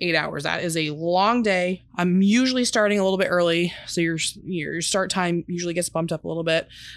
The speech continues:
um, usually for my sake more than anybody else's. But so I don't necessarily see the things that happen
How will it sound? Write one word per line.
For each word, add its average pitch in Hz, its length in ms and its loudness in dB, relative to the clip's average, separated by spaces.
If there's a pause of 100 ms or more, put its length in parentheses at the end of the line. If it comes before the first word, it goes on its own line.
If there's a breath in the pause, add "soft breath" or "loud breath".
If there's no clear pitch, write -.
(100)
um, 156 460 -2
usually 302 340 2
for 240 140 -2
my 190 180 2
sake 165 380 0
more 151 160 0
than 147 280 -6
anybody 143 280 -8
else's. 147 340 -8
But 170 400 -2
so 233 380 4
I 226 240 4
don't 254 360 2 (280 loud breath)
necessarily 214 640 2
see 165 640 2 (320 loud breath)
the 190 120 2
things 170 300 0
that 165 160 2
happen 156 560 -2